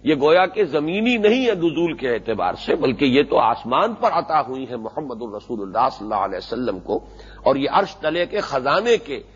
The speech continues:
یہ دو موتی ہیں کہ جو حضور کو عطا کیے گئے امت محمد صلی اللہ علیہ وسلم کے لیے تحفے کے طور پر۔ یہی معاملہ آپ دیکھ چکے ہیں اپنے اس منتخب نصاب میں، اس لیے کہ ہمارے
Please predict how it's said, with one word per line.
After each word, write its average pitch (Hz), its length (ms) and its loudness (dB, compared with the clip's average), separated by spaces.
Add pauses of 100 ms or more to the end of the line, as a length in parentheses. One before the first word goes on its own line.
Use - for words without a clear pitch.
یہ 156 100 0
دو 175 220 2
موتی 165 420 0
ہیں 143 80 2
کہ 135 140 -4
جو 127 140 0
حضور 120 320 2
کو 113 180 2
عطا 123 220 2
کیے 113 340 -4
گئے 135 160 4 (380)
امت 202 360 2
محمد 175 500 2 (100)
صلی 135 140 -2
اللہ 127 180 -2
علیہ 120 240 2
وسلم 147 400 0
کے 123 120 -6
لیے 147 160 2
تحفے 208 320 -2
کے - 140 -10
طور - 180 -14
پر۔ - 140 -20 (840)
یہی 208 220 6
معاملہ 226 360 2
آپ 190 160 2
دیکھ 202 180 2
چکے 208 220 -2
ہیں 202 80 2
اپنے 180 240 0
اس 151 120 -4
منتخب 156 440 -2
نصاب 139 360 -2
میں، 131 160 -4 (680)
اس - 180 0
لیے 160 180 6
کہ 151 160 0
ہمارے 143 400 2